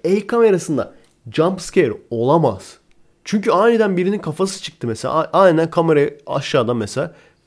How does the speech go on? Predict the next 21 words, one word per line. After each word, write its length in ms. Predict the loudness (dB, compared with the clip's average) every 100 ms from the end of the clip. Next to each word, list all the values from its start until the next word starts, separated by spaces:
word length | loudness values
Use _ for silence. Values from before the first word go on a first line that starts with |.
| _ -2
birinin 260 | 0 0 -2
kafası 400 | -4 -4 -6 -6
çıkıyor 280 | 0 2 2
böyle, 180 | 0
tamam 220 | -4 -6 -6
mı? 180 | -10 -14 _ _ _ _
Orada 500 | 6 6 4 2 -2 _ _ _ _ -16 -2
jump 260 | 0 0
scare 360 | -4 -4 -6 -6
ses 260 | -6 -6 -4
efektinin 480 | -4 -4 -6 -6 -4
nereden 380 | -2 -2 -6 -12
geliyor? 260 | -14 -16 -20 _ _ _ _
Hani 240 | 2 2
filmde 420 | 2 -2 -2 0
olsa 300 | 0 0 -2
filmde 320 | -4 -4 0
arkadan 360 | 0 0 -2 -2
müzik 280 | -4 -8 -4
falan 300 | 0 0 0
geliyor. 260 | -2 -4